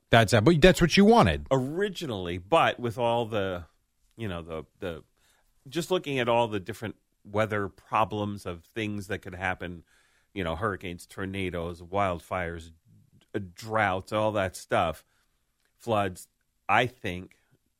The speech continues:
Speaker 2: to me, like, the Northeast is sort of the best case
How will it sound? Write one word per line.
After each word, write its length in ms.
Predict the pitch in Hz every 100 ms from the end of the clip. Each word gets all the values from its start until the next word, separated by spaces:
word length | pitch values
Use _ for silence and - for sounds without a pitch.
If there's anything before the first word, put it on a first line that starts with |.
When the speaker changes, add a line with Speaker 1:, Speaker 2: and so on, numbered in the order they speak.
| _
Speaker 2:
to 80 | -
me, 280 | 107 139 110
like, 220 | 98 95
the 100 | 95
Northeast 1200 | 98 110 113 98 - - 113 101 92 101 - _ _ _ _ _
is 260 | 101 92 -
sort 320 | - - 110
of 80 | 98
the 80 | 92
best 540 | 80 104 101 - - _ _ _ _ - - - _
case 420 | - 101 90 87